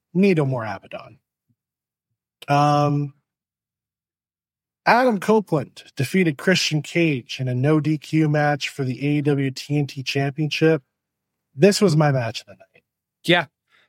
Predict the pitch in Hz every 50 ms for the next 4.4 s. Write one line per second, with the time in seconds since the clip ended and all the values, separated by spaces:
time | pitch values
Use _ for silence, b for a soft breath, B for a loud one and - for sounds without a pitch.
0 | _ - 151 156 151 - 147 151 156 165 160 - - 156 165 160 156 143 127 -
1 | 147 147 143 139 - - 160 160 151 - 156 151 151 - 139 131 135 147 151 -
2 | - 160 147 - - - B B B B B B B B B - 185 180 208 180
3 | 180 185 202 226 220 190 196 170 156 139 160 151 - 180 175 165 160 156 151 139
4 | 139 - _ - 214 240 190 165